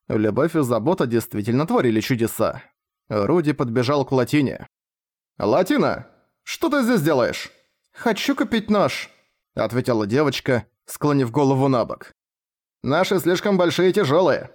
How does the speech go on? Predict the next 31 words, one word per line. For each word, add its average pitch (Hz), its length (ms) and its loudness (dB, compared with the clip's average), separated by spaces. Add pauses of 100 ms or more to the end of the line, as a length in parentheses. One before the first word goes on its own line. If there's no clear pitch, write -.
(200)
они 277 280 2
тебе 220 220 2
не 196 100 2
по 170 120 0
зубам". 139 500 -2 (240)
"Еще 240 320 0
как 285 180 -2
по 320 120 0
зубам!" 202 480 0 (720)
невольно 123 560 2
возразила 120 480 0
Латина. 131 560 0 (480)
"Конечно, 214 400 0
они 185 160 2
больше 220 320 -2
кухонных, 196 520 0 (240)
но 247 220 2
мне 254 160 4
нужен 175 300 0
такой, 196 460 0 (180)
поэтому 208 340 2
я 156 140 4
научусь 269 360 0
обращаться 175 560 0
с - 80 -6
ним". 123 300 -2 (420)
"А 113 180 0
зачем 190 300 2
он 131 100 2
тебе 127 180 0
нужен?" 107 440 -2